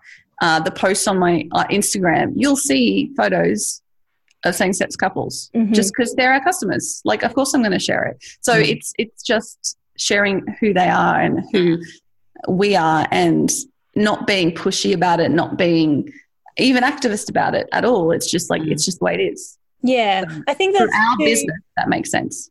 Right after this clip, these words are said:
Speaker 2: Yeah, I think it's too a good point to figure out for yourselves and for your business how activist you are,
Speaker 1: Mm.
Speaker 2: because that's gonna make a big difference. If you feel like you need to be more of an activist, then be more of an activist in your business and your personal life and however you want. But if you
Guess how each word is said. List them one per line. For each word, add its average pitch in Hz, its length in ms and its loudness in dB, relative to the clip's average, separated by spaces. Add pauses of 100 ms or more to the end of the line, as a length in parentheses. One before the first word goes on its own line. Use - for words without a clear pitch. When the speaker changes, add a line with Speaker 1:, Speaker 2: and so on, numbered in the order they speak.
Speaker 2:
Yeah, 220 480 0
I 254 100 0
think 302 200 2
it's - 120 -4
too 302 140 2
a 269 80 2
good 240 160 0
point 247 280 0
to 233 100 0
figure 214 320 0
out 190 180 0
for 214 200 0
yourselves 196 520 0
and 196 160 -2
for 196 80 0
your 190 80 2
business 185 240 -4
how 202 200 0
activist 190 500 -4
you 190 120 0
are, 269 380 0 (420)
Speaker 1:
Mm. 202 220 4
Speaker 2:
because 185 300 2
that's - 360 -2
gonna 196 200 -2
make 175 240 0
a 196 60 0
big 185 200 0
difference. 160 420 -2
If 190 140 -4
you 214 100 0
feel 208 220 0
like 185 220 -2
you 202 100 2
need 190 260 0
to 220 80 -2
be 202 220 0
more 196 260 0
of 196 100 -2
an 190 100 0
activist, 233 480 -2
then 262 180 0
be 277 140 0
more 277 240 2
of 262 60 0
an 269 100 0
activist 294 460 -4
in 208 100 2
your 202 80 0
business 214 360 -4
and 220 120 0
your 214 60 0
personal 214 280 -2
life 214 160 0
and 208 100 2
however 208 280 0
you 214 100 2
want. 277 240 -2
But 214 100 0
if 226 180 -6
you 220 260 2